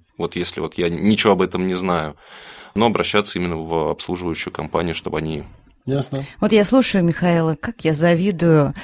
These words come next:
Speaker 3: Михаил, вашей женщине, жене. Вот иметь такого мужчину дома,
Speaker 2: Мгм.
Speaker 3: это же, ну, это, это богатство.
Speaker 2: Ну, электрический мужчина, конечно.
Speaker 3: Конечно, который, если что-то вылетело, тут же может это починить. Что происходит у меня?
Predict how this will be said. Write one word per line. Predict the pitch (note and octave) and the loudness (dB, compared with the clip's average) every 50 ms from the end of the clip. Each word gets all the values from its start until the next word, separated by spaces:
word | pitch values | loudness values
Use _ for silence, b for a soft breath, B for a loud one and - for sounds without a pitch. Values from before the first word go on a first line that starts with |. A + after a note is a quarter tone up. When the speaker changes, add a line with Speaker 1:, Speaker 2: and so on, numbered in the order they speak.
| B B B B | B B B B
Speaker 3:
Михаил, | D#3+ D3 - D#3+ D#3+ D3+ | -4 -2 0 2 2 2
вашей | C#3 C#3+ C3+ - - A#2+ A#2+ | 2 0 0 0 -2 -4 -2
женщине, | B2 C#3 C3+ C#3 C3+ - - - C3 C#3 C#3 D3 C#3 - - | 0 0 0 0 0 -2 -4 -4 -4 -6 -6 -6 -8 -6 -4
жене. | - D3+ C#3 D3 D3+ D#3 D3+ D3 D#3+ D#3+ - _ B B B B B B B | -2 0 2 2 0 0 -2 -4 -6 -8 -10 _ B B B B B B B
Вот | - G#3 - | -4 2 6
иметь | B3 B3 B3+ D4 D4 C#4+ | 8 8 8 8 8 6
такого | G#3+ G3+ - B3+ C4 G3+ G3 | 4 2 4 4 4 4 4
мужчину | F#3 F#3 F#3 - - A3+ A#3 G#3+ F3 D#3+ D#3+ | 4 4 2 2 2 4 4 6 6 4 4
дома, | D3+ E3 G3+ B3+ C4+ A#3+ E3 C#3+ C#3+ C3+ _ _ _ - | 4 4 4 6 4 4 2 -2 -6 -10 _ _ _ -8
Speaker 2:
Мгм. | G#2 F#2 E2+ E2 D#2+ - _ _ _ - | -6 -4 -4 -4 -6 -8 _ _ _ -4
Speaker 3:
это | - G3+ - G#3+ F#3+ | -4 -2 0 0 0
же, | F3 G#3 G3+ - - - | 0 -2 -2 -4 -6 -4
ну, | F3 F3 F#3+ F3+ | 0 2 2 2
это, | E3+ E3+ - - E3 E3+ E3 D#3+ B B B B B | 2 0 0 0 0 0 0 -2 B B B B B
это | D#3+ D#3 - - E3+ E3 D#3+ D#3 D3 - _ - | -2 0 2 4 4 4 4 4 2 -2 _ -2
богатство. | D#3+ D#3+ D3+ D#3+ E3 G#3 A3 - - - - - C#3+ C#3+ _ _ _ _ _ _ _ - | 0 0 0 0 0 -2 -2 -4 -8 -12 -12 -14 -14 -16 _ _ _ _ _ _ _ -6
Speaker 2:
Ну, | G#2 G2+ F#2+ | -2 0 2
электрический | G2+ G2 - G#2+ G2 - - - G2 | 2 2 2 0 -2 -2 -2 0 2
мужчина, | F#2+ G2+ G2+ - F2+ D#2 | 2 2 2 0 -2 -4
конечно. | D2+ - A#2+ A2+ G#3 | -4 -2 0 2 4
Speaker 3:
Конечно, | G#3+ A#3+ C4 C4 G#3+ E3+ - - | 6 6 6 6 6 4 4 2
который, | - G3 G3 - C4 B3 A#3 A3 | 4 4 4 6 6 6 6 6
если | G3+ A#3+ A#3 - G#3 | 4 4 2 2 0
что-то | F#3 - A#3+ A3 - G3 | 0 2 2 2 2 2
вылетело, | F3 F3+ B3+ D#4 D#4+ C4+ - - F3 D3+ C#3 C3 C#3+ - - | 2 4 4 4 4 4 2 2 0 0 0 -2 -4 -4 0
тут | - A#3 A#3+ G#3 | 2 2 2 4
же | G#3 C4 | 4 4
может | B3 F3 E3 E3+ - - | 4 4 4 2 0 -2
это | F#3 - F3+ | -4 -4 -2
починить. | - G3 - - F3 E3 D3 C3+ B2 - - b b b b b b | -2 -2 -2 0 2 2 2 0 -2 -6 -12 b b b b b b
Что | - - D4 D#4+ | 0 2 2 2
происходит | D#4+ - A3 G3 - - G3+ G#3 G3+ G3 - | 2 2 0 0 0 0 0 0 0 0 -2
у | D#3+ | -2
меня? | D3+ C#3 B2+ B2 B2+ B2+ | -2 0 -2 -2 -6 -8